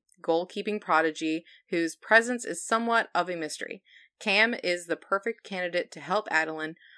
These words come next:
but after one very unfortunate first encounter involving a rooster, Cam's leg,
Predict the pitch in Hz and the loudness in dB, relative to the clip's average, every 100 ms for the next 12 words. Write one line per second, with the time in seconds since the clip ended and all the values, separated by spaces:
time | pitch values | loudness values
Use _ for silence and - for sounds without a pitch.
0 | _ - 160 - 160 - 175 160 170 175 | _ 2 4 8 6 6 2 4 2 2
1 | 180 202 226 208 - 180 - 170 - - | 4 6 6 2 2 0 0 -6 -4 -2
2 | 160 - 147 160 196 190 175 156 165 160 | -2 -2 -8 -6 -4 -2 0 -2 -2 -2
3 | 151 151 151 151 151 185 - 156 165 - | -2 -2 -4 -4 -4 -4 0 0 0 -4
4 | 180 151 151 165 165 147 156 | -6 -6 -2 2 4 4 0